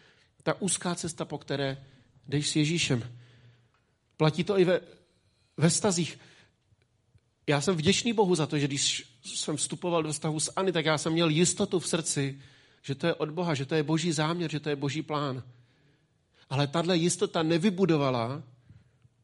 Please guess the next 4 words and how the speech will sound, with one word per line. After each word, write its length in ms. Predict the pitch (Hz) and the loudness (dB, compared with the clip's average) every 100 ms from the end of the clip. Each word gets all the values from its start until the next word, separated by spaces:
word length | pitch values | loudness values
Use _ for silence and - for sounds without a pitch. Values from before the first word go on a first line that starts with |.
| - | -8
naše 200 | 135 - | -4 -2
dvacetiletý, 840 | 131 143 156 147 151 147 151 143 | -2 -2 -4 0 0 0 -2 -4
dvaadvacetiletý 800 | 120 135 135 139 151 147 151 156 | -4 -4 -4 -4 -4 -4 -4 -2
manželství. 640 | 156 160 202 185 - 120 | -2 -2 -2 -4 -6 -10